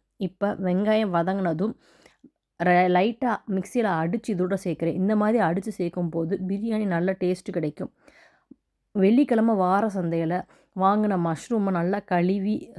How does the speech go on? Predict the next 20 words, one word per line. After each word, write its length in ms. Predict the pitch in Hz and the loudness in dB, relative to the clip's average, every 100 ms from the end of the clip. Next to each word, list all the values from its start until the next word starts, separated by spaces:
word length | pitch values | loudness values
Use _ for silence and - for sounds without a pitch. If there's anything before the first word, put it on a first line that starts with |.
| - | -4
சுடுதண்ணியில 460 | 214 233 226 196 | 0 0 0 0
போட்டு 300 | 175 180 - | 0 0 0
நல்லா 200 | 175 180 | 0 0
கழுவி 360 | 202 175 185 190 | 0 0 0 0
எடுத்துட்டு 360 | 160 - 175 156 | -2 -4 -4 -4
வந்திருக்கேன். 240 | 151 180 - _ _ | -6 -10 -12 _ _
இப்போ 560 | - 220 247 220 196 226 | -10 -4 2 4 4 4
already 260 | 233 247 240 | 2 2 0
நான் 200 | 208 180 | -2 -2
உங்கள்கிட்ட 260 | 175 170 | -2 -4
காமிச்ச 440 | 202 185 180 180 202 | -4 -2 -2 -4 -4
அந்த 320 | 180 175 170 | -2 -2 -4
புதினா, 360 | 214 214 226 220 | -2 0 2 2
மல்லி, 300 | 185 170 180 | 0 0 0
அந்த 280 | 170 170 170 | 0 -2 -2
பேஸ்ட் 320 | 202 220 226 | 0 0 -2
வந்து 220 | 196 175 190 | -6 -4 -2
அரைச்செடுத்து 560 | 165 185 208 180 208 | -2 -2 -4 -4 -4
ரெடியா 260 | 185 170 190 | -2 -2 0
இருந்தது. 420 | 185 165 160 180 | -2 -2 -4 -4